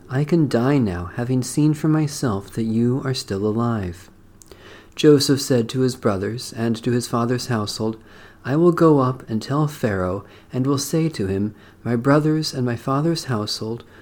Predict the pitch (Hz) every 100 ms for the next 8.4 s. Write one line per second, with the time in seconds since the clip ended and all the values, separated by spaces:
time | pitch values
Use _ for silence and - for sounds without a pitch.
0 | - - 143 139 143 156 143 151 147 123
1 | 135 127 127 139 131 92 90 - - 123
2 | - 147 139 107 87 80 - - - -
3 | - - - - 117 127 135 139 139 127
4 | 151 135 95 90 - - - - - 113
5 | 131 139 151 156 151 185 - 98 - 117
6 | 123 127 120 - 90 87 92 - - -
7 | 110 117 131 170 160 143 143 151 151 -
8 | 131 123 - -